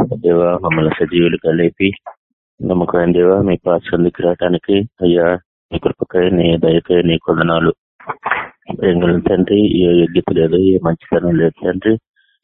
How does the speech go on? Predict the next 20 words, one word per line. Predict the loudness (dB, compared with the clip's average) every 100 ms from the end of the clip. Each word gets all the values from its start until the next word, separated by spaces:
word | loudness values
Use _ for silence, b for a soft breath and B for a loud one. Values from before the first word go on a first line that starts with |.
| -4
ఈ | -2
దినాన్ని | 0 0 2 0
చూడటానికి | 2 0 0 -2 -4 0 0
మాకు | 2 0 0
ఏ | 2
అర్హత | 2 0 -2
లేదు | 0 0 -2 -2
తండ్రి. | -2 -2 -4 -8 _ _ _ _ _
అయ్యా, | -4 0 2
ఈ | 2
దినాన్ని | 0 0 0
చూడవల్లని | 0 0 2 4 2 2 0
అనేకులు | 0 -2 0 -4
కోరినారు | 0 0 2 0 -2 -4
కానీ, | 0 2
వారు | 2 0 -2
చూడలేకపోయినారు | -2 0 0 -2 -4 0 -2 -2 -2
కానీ, | 0 0 0 -2
మా |
జీవితాల్లో | 0 0 0 0 0 2